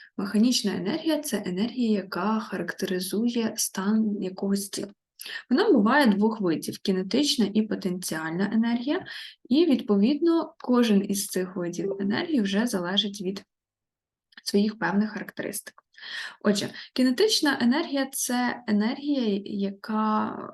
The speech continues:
ем, залежить від швидкості тіла. Тобто, по факту, тіло, яке рухається, воно має кінетичну,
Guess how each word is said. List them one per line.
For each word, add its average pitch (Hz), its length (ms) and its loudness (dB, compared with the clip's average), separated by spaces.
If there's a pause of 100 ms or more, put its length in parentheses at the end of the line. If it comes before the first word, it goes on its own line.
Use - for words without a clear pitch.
(120)
ем, 196 800 -2 (160)
залежить 208 1080 0
від 190 420 -2
швидкості 202 760 0
тіла. - 400 -2
Тобто, - 220 -10
по 202 140 -2
факту, 285 480 2
тіло, 208 320 2
яке 180 260 -2
рухається, 196 460 0
воно 190 180 -4
має 185 200 -4
кінетичну, 262 680 -2